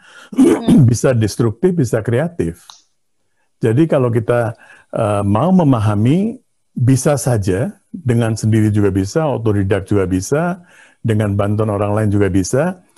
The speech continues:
Speaker 1: tetapi yang menjadi pemandu kita siapa? Yang menjadi pemandu kita adalah pikiran kita.
Speaker 2: Ya.
Speaker 1: Nah, bagaimana kalau pikiran kita sudah korup? Sudah ada korupsi di pikiran kita.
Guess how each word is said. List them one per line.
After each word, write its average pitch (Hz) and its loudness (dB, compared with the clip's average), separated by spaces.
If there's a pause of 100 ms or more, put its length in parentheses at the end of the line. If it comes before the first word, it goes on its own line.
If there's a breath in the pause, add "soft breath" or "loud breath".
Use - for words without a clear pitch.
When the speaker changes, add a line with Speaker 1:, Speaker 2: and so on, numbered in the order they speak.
(440 soft breath)
Speaker 1:
tetapi 185 0
yang 208 4
menjadi 170 4
pemandu 165 2
kita 175 2
siapa? 180 -2
Yang 127 0
menjadi 127 2
pemandu 127 0
kita 120 -2
adalah 156 -2
pikiran 165 0
kita. 104 -2 (720)
Speaker 2:
Ya. 202 -10 (240)
Speaker 1:
Nah, 156 0
bagaimana 180 4
kalau 190 0
pikiran 190 2
kita 190 0
sudah 139 -2
korup? 175 -2 (1900)
Sudah 175 2
ada 160 2
korupsi 165 0
di 190 2
pikiran 151 -2
kita. 107 -4